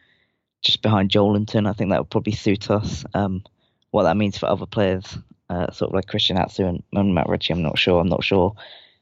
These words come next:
if, if they're gonna be in that first eleven, but both of them could probably offer a little,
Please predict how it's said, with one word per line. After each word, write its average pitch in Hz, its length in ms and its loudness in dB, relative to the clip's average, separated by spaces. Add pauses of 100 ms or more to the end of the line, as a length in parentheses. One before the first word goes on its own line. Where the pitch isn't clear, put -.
(180)
if, 110 200 4
if - 220 0
they're 98 140 2
gonna 107 160 4
be 98 180 2
in 95 100 2
that 92 140 0
first - 320 -2
eleven, 92 480 -2
but 95 180 2 (720)
both 76 220 -2
of - 60 -20
them 98 160 -2
could - 180 -12
probably - 380 0 (400)
offer 101 260 2
a 95 40 2
little, - 180 0